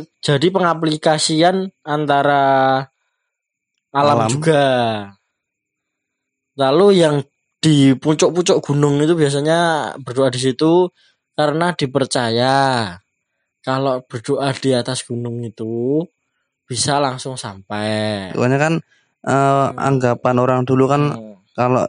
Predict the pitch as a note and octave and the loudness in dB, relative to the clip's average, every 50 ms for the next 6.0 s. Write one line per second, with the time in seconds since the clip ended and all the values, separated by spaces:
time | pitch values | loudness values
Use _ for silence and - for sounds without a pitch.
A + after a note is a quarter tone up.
0 | - _ - B2 C3 B2+ - C#3+ C3 C3 C3 B2+ - C3 C#3 C#3+ C#3 B2+ C#3 C#3 | -6 _ -4 -2 -2 0 0 0 0 0 0 -2 -2 -2 0 0 0 0 0 0
1 | D3+ D3+ D3 - D3 C3 - C3 B2+ B2+ B2+ C3 - - - C#3+ C#3+ A#2 C#3 C3 | 2 0 2 2 0 2 2 2 2 2 0 -2 -2 -2 -2 -2 0 0 -2 -2
2 | - A#2+ - C3+ B2 B2 A#2 B2 A2+ A2+ - A2+ G#2 G#2 G2+ G2 G2 G2+ G#2+ A2 | -4 -4 -4 -4 -4 -4 -6 -4 -4 -6 -6 -6 -10 -8 -8 -8 -10 -12 -14 -12
3 | G#2+ G#2+ A2 A2 G#2+ A2 G#2+ G#2 G2+ - _ _ - A#2+ A#2+ C#3+ C3+ C#3+ A#2 B2+ | -12 -10 -10 -10 -10 -12 -12 -14 -16 -20 _ _ -6 -4 -2 -2 2 2 2 4
4 | C#3 C3+ B2+ - B2+ B2 - - - - D3 C3+ C3 - C3 A#2 A2+ A#2+ B2 A2+ | 4 2 2 0 -2 -2 -4 -8 -4 -2 -4 -4 -2 -4 -4 -4 -4 -2 -2 -2
5 | A2+ A2 A2 G#2+ - - A#2+ A2+ - - - A2 G2 G2 _ - A2 A2 A2+ | 0 0 -2 -4 -6 -8 -12 -12 -10 -12 -14 -14 -16 _ _ -8 -6 -4 -4